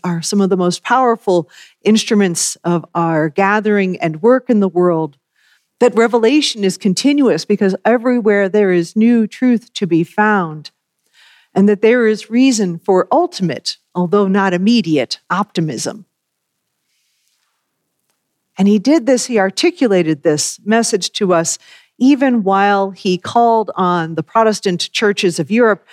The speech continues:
to act against the rising fascism, uh, and the Nazis. He called to the churches, and he calls to us still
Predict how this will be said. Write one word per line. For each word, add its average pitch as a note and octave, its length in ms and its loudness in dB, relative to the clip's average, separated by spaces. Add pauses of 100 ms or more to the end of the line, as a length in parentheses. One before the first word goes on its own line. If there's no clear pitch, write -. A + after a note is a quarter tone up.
(160)
to B3+ 120 2
act C4+ 380 -2
against G#3 380 -2
the F#3+ 100 0
rising F#3 640 -2 (380)
fascism, G3 840 -2
uh, E3+ 320 0
and E3+ 200 0
the F3 60 0
Nazis. G3 800 -4 (680)
He C4 140 2
called D4 600 2 (180)
to C4 240 2
the G3+ 100 0
churches, G3+ 500 -2
and A#3+ 200 0
he B3+ 160 2
calls D#4 440 0
to C#4 180 -2
us C4 420 0
still G3+ 720 0